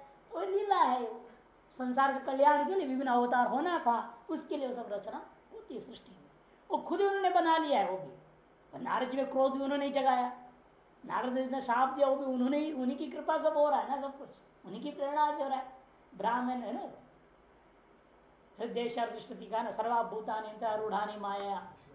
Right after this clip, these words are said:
है ये नहीं? तो वो भगवान खुद ही उसके अंदर रहकर सारा लीला रच रहे हैं। ये भी यहाँ कहेंगे, "ईश्वर किस बात का?" यदि ईश्वर प्रारब्ध को काट नहीं सकता है, ईश्वर की ईश्वरत्व ही व्यर्थ है,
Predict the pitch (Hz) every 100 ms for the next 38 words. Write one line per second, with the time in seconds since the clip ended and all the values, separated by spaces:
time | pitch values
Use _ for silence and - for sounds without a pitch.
0 | - - - - _ _ _ _ - 269
1 | 494 311 - - - _ _ - 285 294
2 | 339 254 233 302 320 - 247 262 339 339
3 | 311 277 - 285 277 277 254 262 254 262
4 | 254 262 262 254 254 226 190 170 - -
5 | _ _ _ - - 277 294 311 294 294
6 | 302 294 - - 262 262 302 269 269 190
7 | 247 233 214 247 254 247 311 311 - 269
8 | 277 277 262 247 247 262 277 254 247 -
9 | 214 233 - - 254 294 269 269 254 294
10 | 294 311 311 320 302 285 -